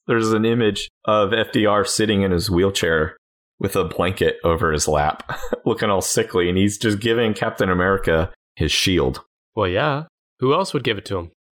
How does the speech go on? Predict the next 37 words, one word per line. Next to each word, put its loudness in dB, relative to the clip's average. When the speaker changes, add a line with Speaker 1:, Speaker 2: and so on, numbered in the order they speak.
Speaker 1:
Yeah. -2
So 2
Captain -2
America 0
is, 0
uh, 4
number 2
five. 0
Speaker 2:
I 0
know 2
my 0
number 0
six -6
guess. -6
Speaker 1:
Okay. 0
Speaker 2:
Uh, 0
but 0
before 2
I, 0
I -2
wanna 0
ask -6
about 0
the -2
Watchmen. -4
Are -8
they 0
in 2
the -2
top -6
twenty-five? -6
Speaker 1:
There 2
are 2
no, 2
uh, 4
Watchmen. 0
There 2